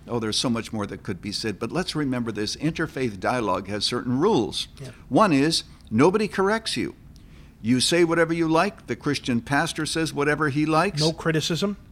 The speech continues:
Speaker 1: No criticism. This is not a debate.
Speaker 2: Right.
Speaker 1: A debate is different.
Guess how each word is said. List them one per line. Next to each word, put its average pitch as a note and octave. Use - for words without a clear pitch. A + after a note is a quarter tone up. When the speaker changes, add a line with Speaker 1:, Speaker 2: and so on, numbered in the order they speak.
Speaker 1:
No C3
criticism. D3+
This D#3+
is B2
not C3+
a A2+
debate. A2
Speaker 2:
Right. C3+
Speaker 1:
A -
debate B2+
is G#2+
different. C3